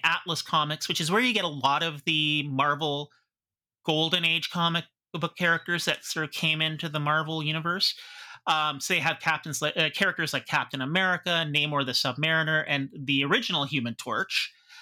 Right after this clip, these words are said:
So it was a very fluid time. Because of that, I wanted, in the comics world, so I wanna talk a little bit about the shape of the industry that the Fantastic Four were born into. Um, so a lot of comic book publishers were changing their format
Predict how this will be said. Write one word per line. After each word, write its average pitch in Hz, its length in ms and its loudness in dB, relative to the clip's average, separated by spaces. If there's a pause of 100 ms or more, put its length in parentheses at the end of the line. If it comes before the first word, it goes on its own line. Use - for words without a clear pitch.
(320)
So - 160 -2
it 202 40 4
was 196 120 2
a 190 40 -2
very 262 240 4
fluid 190 440 2
time. 170 380 0
Because 254 260 0
of 247 60 -2
that, 220 120 2
I 190 60 0
wanted, 175 280 0 (680)
in 180 120 2
the 160 60 -2
comics 180 560 0
world, 143 420 2
so 151 100 -2
I 147 40 2
wanna 151 160 2
talk 160 260 0
a 160 40 -8
little 143 160 2
bit 139 100 2
about 139 200 2
the 135 60 -10
shape - 400 0
of 135 100 -8
the 135 120 0
industry 127 400 -2
that 131 200 -2 (300)
the 143 100 -10
Fantastic 160 680 0
Four 139 220 -4
were 135 100 -2
born 139 480 2
into. 156 540 0 (760)
Um, 160 580 0 (400)
so 165 720 2 (920)
a 180 60 4
lot 208 260 4
of 269 80 -8
comic 196 360 0
book - 180 -4
publishers 165 560 0
were 117 80 -10
changing 175 540 0
their 143 120 -4
format 185 680 2